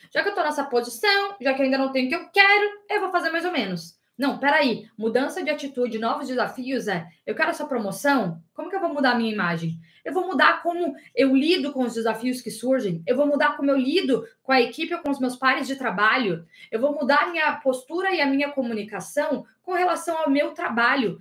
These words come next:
eu vou mudar a forma como eu encaro o que eu já tenho hoje, porque eu tenho essa perspectiva lá na frente. Segunda coisa, então, às vezes, você pode se voluntariar pra fazer algo a mais, né? Você pode assumir um novo desafio,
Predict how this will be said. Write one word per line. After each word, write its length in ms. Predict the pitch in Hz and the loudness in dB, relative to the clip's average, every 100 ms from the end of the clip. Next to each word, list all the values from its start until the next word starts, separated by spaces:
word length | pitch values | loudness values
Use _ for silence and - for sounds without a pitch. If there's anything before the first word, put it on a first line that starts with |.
| - | -10
eu 140 | - 240 | -2 0
vou 120 | 302 | 0
mudar 480 | 320 254 277 330 359 | -4 -2 4 4 4
a 20 | |
forma 340 | - 294 302 | 0 -2 -2
como 240 | - 277 269 | -2 0 0
eu 160 | 320 | 0
encaro 480 | 381 370 277 269 294 | -2 -4 -2 0 -2
o 60 | 285 | -6
que 260 | - 226 | -6 0
eu 180 | 254 339 | 2 0
já 160 | 294 254 | 0 -2
tenho 380 | - 302 330 240 | -4 -6 0 4
hoje, 320 | 247 269 262 | 4 2 -4
porque 220 | 254 311 | -10 -12
eu 80 | 302 | -10
tenho 140 | 269 | -8
essa 200 | 302 302 | -6 -6
perspectiva 680 | 294 285 - 277 - 277 277 | -6 -4 -4 -6 -6 -4 -2
lá 120 | 269 | 0
na 100 | 330 | -4
frente. 580 | - 254 262 254 170 - _ _ _ _ | -2 0 0 -2 -8 -12 _ _ _ _
Segunda 500 | - 226 269 370 415 | 0 0 2 0 -2
coisa, 760 | - 311 320 320 202 175 - - | 2 4 4 2 -2 -4 -6 -10
então, 220 | 262 339 | -2 0
às 160 | 339 | 0
vezes, 400 | 226 320 359 254 | 0 0 0 -2
você 60 | 277 | -4
pode 240 | 285 285 | -4 -6
se 60 | 269 | -4
voluntariar 760 | 269 302 294 285 254 247 294 | -2 -2 -2 -2 2 4 2
pra 100 | 269 | 0
fazer 280 | 262 226 208 | -4 -4 0
algo 220 | 240 240 | 0 0
a 60 | 202 | -2
mais, 500 | 196 240 269 262 - _ _ | -2 0 0 -2 -10 _ _
né? 120 | 220 254 | 0 0
Você 180 | 247 | 0
pode 220 | 254 247 240 | -2 -2 -2
assumir 500 | - 220 214 277 349 | -4 -4 -2 -2 -2
um 80 | 285 | -2
novo 260 | 277 269 | 0 -2
desafio, 800 | 214 220 196 - 233 269 294 277 | -2 -2 -2 -4 -2 0 0 -4